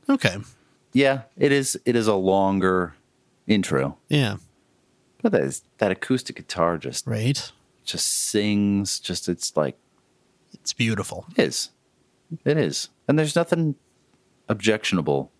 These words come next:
Speaker 2: in that. It's just a well-crafted song.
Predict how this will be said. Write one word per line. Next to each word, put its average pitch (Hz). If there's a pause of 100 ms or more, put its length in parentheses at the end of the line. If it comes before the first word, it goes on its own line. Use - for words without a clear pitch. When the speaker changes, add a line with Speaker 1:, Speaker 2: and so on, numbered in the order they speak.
(540)
Speaker 2:
in 98
that. 90
It's 95
just - (460)
a 92
well-crafted 85
song. 80